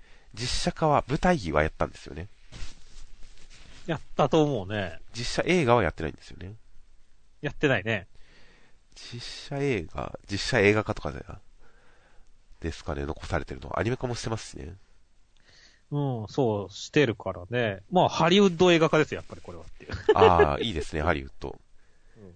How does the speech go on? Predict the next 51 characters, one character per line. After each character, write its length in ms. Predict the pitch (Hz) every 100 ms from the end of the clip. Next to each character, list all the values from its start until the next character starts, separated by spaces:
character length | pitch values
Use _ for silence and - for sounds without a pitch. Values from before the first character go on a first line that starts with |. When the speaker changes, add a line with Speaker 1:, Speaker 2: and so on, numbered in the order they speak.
| -
Speaker 1:
ラ 140 | 98 95
ス 80 |
ト 80 | 120
サ 120 | 123
ム 80 | 110
ラ 80 | 82
イ 40 |
の 100 | 73
続 220 | 73 82 95
編 100 | 80
と 120 | 82
し 120 | -
て。 260 | 76 78 - - -
Speaker 2:
<laughs> 40 | - 554 523 - 539 - 508 440 - - - - - - - - - - - - - - - - - - - -
す 200 | - -
ご 160 | 175 190
い 20 |
ね。 60 | 127
え、 280 | 110 135 135
ト 140 | - 214
ム・ 120 | 226
ク 160 | - 240
ル 80 |
ー 20 | 175
ズ 80 |
が 80 | 113
や 80 | 113
る 60 | -
の？ 80 | - - 370 - 359 -
Speaker 1:
い 60 | -
や、 100 | 82
や 80 | 78
っ 40 |
て 80 | 98
ほ 60 |
し 100 | - 76
い 20 |
で 60 | 69
す 100 | 71
ね、 60 |
磯 140 | 73 71
部、 80 |
磯 200 | 67 -
部。 320 | - - - -
Speaker 2:
<laughs> 340 | - - - -
ま 100 | 135
あ、 60 |
い 60 | 135
い 100 | 135
よ 80 | -
ね。 180 | 139 302